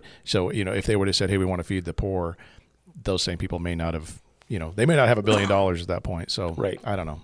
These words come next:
Speaker 1: I, I don't trip out on that a whole
Speaker 2: Yeah, no,
Speaker 1: lot.
Speaker 2: that's a fair point.
Speaker 1: Yeah.
Speaker 2: <clears throat> One of the things I pulled from their website, um, about their goal is that it says that he gets us simply invites all to consider the story of a man who created a radical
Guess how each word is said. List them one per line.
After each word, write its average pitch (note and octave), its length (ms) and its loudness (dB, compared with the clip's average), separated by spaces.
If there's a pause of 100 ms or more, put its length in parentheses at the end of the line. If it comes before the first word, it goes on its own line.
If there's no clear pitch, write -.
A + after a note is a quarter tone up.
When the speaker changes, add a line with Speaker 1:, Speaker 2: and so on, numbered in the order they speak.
(240)
Speaker 1:
I, C3 220 0
I - 20 4
don't G#2+ 120 2
trip - 180 -8
out E2+ 100 -2
on D#2+ 120 -4
that D#2+ 120 -6
a D#2+ 40 -4
whole D#2+ 100 0
Speaker 2:
Yeah, D#3+ 60 6
no, C#3 120 2
Speaker 1:
lot. A#2+ 60 -2
Speaker 2:
that's - 160 -6
a A#2+ 60 -4
fair A2+ 160 -8
point. A#2 220 -10 (320)
Speaker 1:
Yeah. F#2 140 -6 (300)
Speaker 2:
<clears throat> - 360 -18
One F3 200 12 (240)
of B2+ 60 6
the - 0 -
things A#2+ 180 0
I A2+ 100 2
pulled A2 240 -2
from B2+ 160 -6
their A2+ 220 -2 (100)
website, G#2+ 720 0 (120)
um, G#2 480 -8
about G#2 240 -2
their G2 120 -6
goal G2+ 360 0
is F#2+ 120 -8
that - 260 -6
it C3+ 80 -8
says A2+ 180 -4
that G#2 140 -6
he A#2+ 100 -4
gets A#2 300 -2
us A2 300 -2 (420)
simply C3 320 -2
invites A2+ 320 0
all A2 160 2
to A2 80 -8
consider A2 360 -10
the G#2 80 -12
story G#2+ 360 -8
of G2+ 80 -8
a G2+ 60 -10
man G2 240 -8
who G2+ 100 -12
created G#2 360 -10
a G#2 40 -12
radical G2+ 600 -6